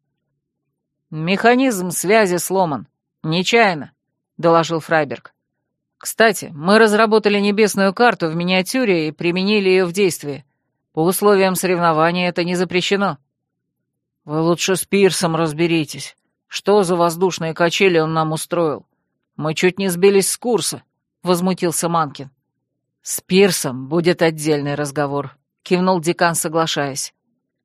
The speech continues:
Пирс, в отличие от вас, сообщил перед началом гонки о воздушной ловушке. Если это не является угрозой для жизни,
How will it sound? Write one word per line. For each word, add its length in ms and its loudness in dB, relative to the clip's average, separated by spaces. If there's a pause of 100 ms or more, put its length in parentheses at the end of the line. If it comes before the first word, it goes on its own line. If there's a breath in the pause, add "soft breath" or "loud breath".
(460)
Пирс, 460 0
в 60 2
отличие 520 4
от 100 2
вас, 320 4
сообщил 540 0
перед 240 0
началом 500 0
гонки 360 0
о 100 6
воздушной 560 -2
ловушке. 640 -2 (540)
Если 500 2
это 240 0
не 200 0
является 680 0
угрозой 600 -2
для 240 -2
жизни, 500 -2